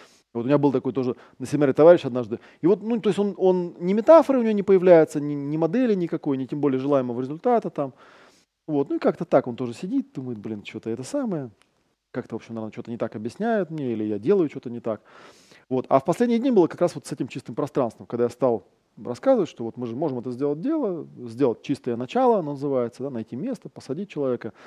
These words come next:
И вот уже практика началась, и напарник его сделал чистое начало, то есть попросил его почувствовать пространство, себя, тело, найти место. Он нашел это место, стал что-то выгружать, потом говорит: «Нет, что-то не то,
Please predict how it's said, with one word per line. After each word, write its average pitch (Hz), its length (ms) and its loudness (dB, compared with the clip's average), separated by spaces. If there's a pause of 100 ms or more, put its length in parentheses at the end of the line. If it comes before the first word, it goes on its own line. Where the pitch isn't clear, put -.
(560)
И 226 60 2
вот 170 100 4
уже 147 160 2
практика 139 420 4
началась, 170 500 0
и 127 220 -2 (240)
напарник 123 480 0
его 110 320 -4 (300)
сделал 113 320 0
чистое 117 320 -8
начало, 202 500 -4
то - 120 -20
есть - 80 -18
попросил 117 360 -8
его 101 80 -6
почувствовать 110 500 -10
пространство, 175 540 -4
себя, 104 260 -8
тело, 202 260 -4
найти 113 260 -10
место. 175 360 -8 (260)
Он 110 120 -12
нашел 190 260 0
это 175 120 -4
место, 139 280 -8
стал 123 200 -4
что-то - 240 -16
выгружать, 127 360 -4
потом 120 200 -10
говорит: 117 220 -6
«Нет, 117 200 -6
что-то 117 220 -10
не 127 100 -10
то, 98 200 -8